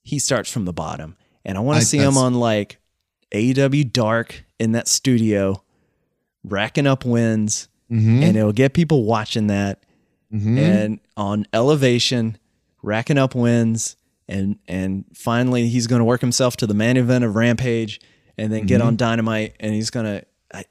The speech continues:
Speaker 1: I wanna see that.
Speaker 2: Bro,
Speaker 1: And
Speaker 2: I could not agree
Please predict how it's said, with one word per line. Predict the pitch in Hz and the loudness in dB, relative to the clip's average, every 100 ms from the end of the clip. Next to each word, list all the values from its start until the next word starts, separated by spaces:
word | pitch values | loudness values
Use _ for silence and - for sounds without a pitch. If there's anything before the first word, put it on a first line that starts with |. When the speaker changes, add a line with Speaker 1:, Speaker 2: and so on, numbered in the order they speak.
| _ _ - | _ _ -18
Speaker 1:
I | - | -16
wanna | 92 131 151 | -6 -4 -2
see | - 113 | -4 -6
that. | 85 76 _ _ _ _ _ _ _ _ _ | -8 -16 _ _ _ _ _ _ _ _ _
Speaker 2:
Bro, | 113 120 127 | 0 0 0
Speaker 1:
And | 101 95 92 _ _ | -4 -8 -12 _ _
Speaker 2:
I | 101 113 120 123 131 104 | -2 0 0 0 -2 -6
could | - 107 | -6 -2
not | 107 117 131 - | 0 0 -2 -6
agree | 127 107 113 131 135 123 | -8 -2 0 0 -4 -8